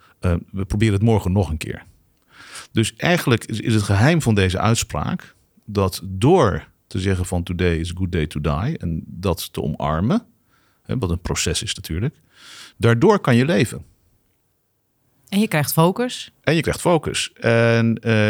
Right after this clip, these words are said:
Speaker 1: daarmee verstijgt de, hè, de, de, de, je horizon verbreedt, bewustzijn verdiept, kwaliteit van leven gaat omhoog. Dus het is een recept eigenlijk voor een happy life. Maar als je er heel erg bang bent voor de dood, dan durf je ook niet te leven.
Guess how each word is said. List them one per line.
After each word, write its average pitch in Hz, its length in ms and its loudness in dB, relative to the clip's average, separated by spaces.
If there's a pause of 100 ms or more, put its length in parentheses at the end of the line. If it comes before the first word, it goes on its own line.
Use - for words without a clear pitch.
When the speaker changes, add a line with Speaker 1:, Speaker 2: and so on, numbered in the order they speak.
Speaker 1:
daarmee 120 320 2
verstijgt 120 360 -2
de, 113 80 -2
hè, 135 200 0
de, 117 140 0
de, 107 220 -2
de, 107 200 -4
je 107 120 0
horizon 113 400 4
verbreedt, 127 420 0
bewustzijn 107 400 0
verdiept, 110 320 -4
kwaliteit 98 400 0
van 92 120 -2
leven 95 220 0
gaat 87 180 -2
omhoog. 87 520 0 (220)
Dus 104 140 0
het 104 80 0
is 104 80 2
een 95 60 0
recept 120 340 0
eigenlijk 87 400 -4
voor 92 160 -2
een 87 80 0
happy 98 260 -2
life. - 340 -8 (1120)
Maar - 340 0 (100)
als 107 160 -2
je 104 60 -6
er 104 160 -2 (120)
heel 113 160 0
erg 104 140 2
bang 156 200 4
bent 117 160 4
voor 92 140 -2
de 82 120 0
dood, 82 280 -2
dan 117 120 2
durf 127 220 4
je 123 60 2
ook 123 80 2
niet 143 140 2
te 90 80 -6
leven. 95 360 0